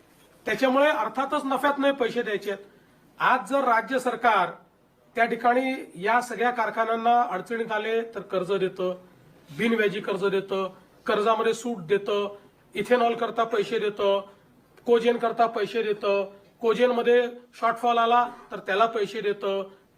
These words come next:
शॉर्ट, अ, त्यांची मार्जिन आली तर त्याला पैसे देतं.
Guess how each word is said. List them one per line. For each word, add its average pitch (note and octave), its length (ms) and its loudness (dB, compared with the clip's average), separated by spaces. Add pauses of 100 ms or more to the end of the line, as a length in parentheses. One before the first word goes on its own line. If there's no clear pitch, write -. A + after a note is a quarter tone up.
(180)
शॉर्ट, A#3+ 480 0
अ, A3 360 -2
त्यांची A3 400 -6
मार्जिन G#3+ 340 0
आली A#3 260 0
तर - 320 -16
त्याला B3+ 280 0
पैसे A#3 360 -2
देतं. G3+ 360 -6